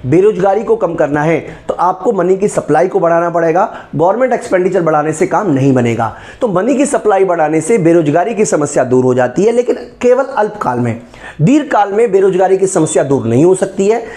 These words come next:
ऐसा मानना था मौद्रिक अर्थशास्त्रियों का। इसकी वजह है अनुकूलतम प्रत्याशा, यानी कि धीरे धीरे करके labor को पता चल जाएगा कि कीमतें बढ़ी हैं, इसलिए वो ऊंची मजदूरी की डिमांड करेगा धीरे धीरे करके,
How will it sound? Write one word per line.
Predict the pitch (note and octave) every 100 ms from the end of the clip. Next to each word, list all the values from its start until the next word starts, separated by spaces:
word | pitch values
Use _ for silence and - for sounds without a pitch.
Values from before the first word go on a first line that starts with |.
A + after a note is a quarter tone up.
| - - -
ऐसा | A#3 -
मानना | C4 G3+ F#3
था | F#3
मौद्रिक | G#3+ E3 D3+ F3 D3
अर्थशास्त्रियों | B2+ C3+ A#2+ C3+ C#3+
का। | C#3 G3+ A#3+ - - G#3+
इसकी | G#3+ C4
वजह | G#3+ G3
है | G3 A#3+ - - - - _ -
अनुकूलतम | G#3+ - A#3+ A#3 - B3 D4
प्रत्याशा, | - F3+ - G3 E3 F3
यानी | E3 F3+
कि | F#3+
धीरे | D#3+ A3
धीरे | B3 B3 A3+
करके | E3 - G3
labor | G3 F#3 F#3
को | G3
पता | D#3 D#3
चल | D#3 D3+
जाएगा | F3 F3+ G3+ A3+ - - - -
कि | G3
कीमतें | - G#3 G#3+ G#3+ D#3+
बढ़ी | D3 F#3+
हैं, | A3
इसलिए | A3 - G3+
वो | G3+ F#3+
ऊंची | D#3+ D#3+ A#3
मजदूरी | G3 E3+ F#3+
की | F3+
डिमांड | F3+ F3+ F#3
करेगा | F3 F3 F3+
धीरे | D#3+ E3+
धीरे | E3+ F3+
करके, | F3 D#3+ A3